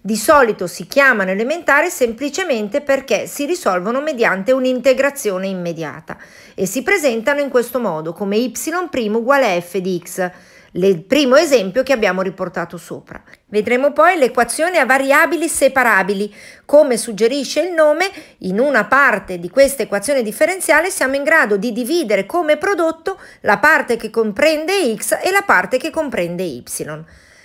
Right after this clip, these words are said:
E poi vedremo anche, per ultimo tipo delle equazioni differenziali del primo ordine, quelle lineari.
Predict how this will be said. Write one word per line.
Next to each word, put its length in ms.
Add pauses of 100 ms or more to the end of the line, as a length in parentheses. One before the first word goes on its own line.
(160)
E 140
poi 320
vedremo 400
anche, 440
per 180
ultimo 540
tipo 360
delle 180
equazioni 520
differenziali 640
del 160
primo 280
ordine, 340
quelle 300
lineari. 720